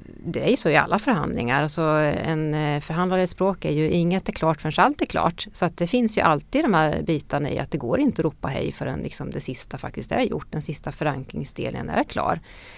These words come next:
Så att, eh, det har vi ju, det hade vi ju med oss hela vägen. Det hade ju lika väl kunnat hända på någon annan sida också.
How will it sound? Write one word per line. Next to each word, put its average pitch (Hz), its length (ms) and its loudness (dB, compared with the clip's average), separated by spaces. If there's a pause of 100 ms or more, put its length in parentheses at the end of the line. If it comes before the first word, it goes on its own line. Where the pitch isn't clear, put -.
(220)
Så - 140 -2
att, 156 160 -4
eh, 160 100 2 (160)
det 165 100 -2
har 202 140 0
vi 240 80 0
ju, 185 240 2 (400)
det 165 140 -2
hade 220 180 2
vi 202 80 4
ju 196 60 6
med 160 180 0
oss 156 140 -4
hela 151 140 0
vägen. 147 340 0
Det 156 60 0
hade 185 160 4
ju 196 240 6
lika 185 300 2
väl 196 140 2
kunnat 170 220 0
hända 151 240 0
på 143 120 -6
någon 143 120 -2
annan 139 200 -2
sida - 260 -2
också. - 400 -4